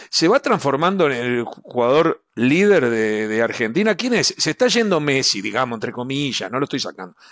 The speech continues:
Se está yendo Di María, no lo estoy sacando. Son, están en, en, en momentos ya de finales. ¿Se está transformando Julián Álvarez o, o no?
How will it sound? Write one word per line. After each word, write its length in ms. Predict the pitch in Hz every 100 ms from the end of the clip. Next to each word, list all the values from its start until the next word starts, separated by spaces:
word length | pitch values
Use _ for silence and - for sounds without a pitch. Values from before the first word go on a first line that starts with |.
| -
Se 160 | -
está 160 | 143 214
yendo 340 | 170 220 202
Di 120 | 160 160
María, 500 | 135 143 147 123 107
no 120 | 143
lo 60 | 185
estoy 260 | - 175
sacando. 580 | 165 123 107 117 104 95 - _
Son, 320 | - - 156 -
están 380 | - - 151 196
en, 180 | 202 160
en, 380 | 147 131 135 110
en 180 | - 120
momentos 580 | 123 127 151 151 180 143
ya 280 | 135 147 190 _ _ _ _
de 200 | 135 135
finales. 420 | 151 151 127 113 - -
¿Se 200 | - 151
está 240 | - 240
transformando 500 | 226 208 160 170 180
Julián 380 | 151 143 147 151
Álvarez 360 | 226 240 190 160
o, 180 | 135 131
o 180 | 139
no? 320 | 139 135 127